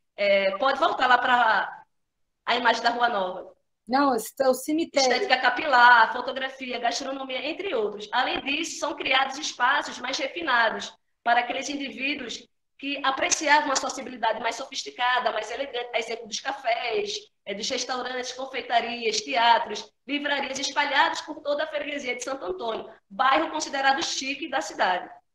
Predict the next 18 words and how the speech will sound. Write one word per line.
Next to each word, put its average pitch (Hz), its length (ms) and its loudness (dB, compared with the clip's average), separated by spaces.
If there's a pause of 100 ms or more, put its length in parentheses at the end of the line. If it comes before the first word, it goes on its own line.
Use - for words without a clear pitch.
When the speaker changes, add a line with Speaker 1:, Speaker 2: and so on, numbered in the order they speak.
(240)
Speaker 1:
À 262 140 2
medida 339 320 0
que 370 100 -6
os 285 140 -4
hábitos 254 340 4
de 262 120 -8
consumo 254 420 -8
de 247 140 -8
frações 233 340 0
da 220 100 0
classe 208 560 -2 (340)
dominante 233 520 -2
ia 220 60 -6
se 240 120 -6
modificando, 220 500 -4
se 254 120 -10
tornando 233 320 -4
mais 233 260 -2